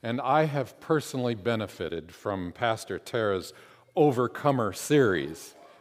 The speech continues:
which she has presented based on the book of First Peter. It is a book that dares to proclaim that faith that is secure in Christ will prevail. Since we belong to Christ,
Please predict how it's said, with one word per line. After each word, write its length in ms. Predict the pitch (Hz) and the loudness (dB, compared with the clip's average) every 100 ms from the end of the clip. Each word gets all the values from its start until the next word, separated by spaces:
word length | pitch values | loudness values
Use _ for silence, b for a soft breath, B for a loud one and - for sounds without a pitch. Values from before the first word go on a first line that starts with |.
| B - | B -6
which 180 | 101 | -6
she 240 | - - 110 | -6 -6 -4
has 200 | 110 98 | -4 -6
presented 640 | - 113 95 117 90 80 90 | -6 -6 -2 -2 -2 -6 -4
based 420 | 101 90 - - b b b b | -4 -4 -10 -20 b b b b
on 280 | 107 104 | -6 -4
the 60 | 98 | -4
book 300 | 87 92 - | -2 -4 -4
of 80 | 90 | -14
First 380 | - 87 - - | -8 -8 -8 -12
Peter. 360 | 101 73 73 | -10 -8 -8
It 180 | 113 131 | 0 2
is 140 | 131 | 2
a 60 | 120 | 0
book 380 | 95 143 135 - B B | 2 2 2 -4 B B
that 280 | 131 123 95 | 0 0 2
dares 440 | 135 151 147 135 | 4 8 6 4
to 120 | - 123 | -2 -8
proclaim 840 | - 131 - 131 131 107 87 80 - b b | -2 -2 0 0 0 0 -4 -10 -16 b b
that 220 | 120 117 | 2 2
faith 800 | - - 185 185 180 - - - | -2 0 6 6 6 0 -14 -2
that 160 | 151 135 | 4 4
is 120 | 127 | 2
secure 760 | - 123 - - 220 220 214 202 | -2 -4 -4 0 4 8 8 6
in 280 | 190 160 | 4 2
Christ 680 | 139 - 160 131 110 - - B B | 0 2 6 6 2 -6 -16 B B
will 360 | 127 139 190 170 | -2 6 8 6
prevail. 680 | - 156 131 131 120 80 - - - _ _ _ _ _ b b | 2 2 4 6 4 4 -4 -18 -20 _ _ _ _ _ b b
Since 320 | b 180 170 143 | b 2 2 4
we 140 | 151 | 0
belong 640 | 117 151 135 190 233 214 | 2 2 6 8 8 6
to 60 | 180 | 4
Christ, 540 | - 147 123 113 - | 2 6 6 6 0